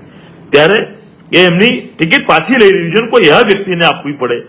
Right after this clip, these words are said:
કે જે વ્યક્તિ તમામ સમાજનું સન્માન કરીને તમામ સમાજ માટે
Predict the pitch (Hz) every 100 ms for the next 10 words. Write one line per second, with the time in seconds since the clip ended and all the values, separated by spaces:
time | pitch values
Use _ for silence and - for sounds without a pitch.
0 | - _ - 180 165 208 202 - 233 233
1 | 135 156 196 180 - 131 143 156 156 160
2 | 160 135 131 139 143 143 147 196 - 131
3 | 147 160 120 117 120 120 117 117 -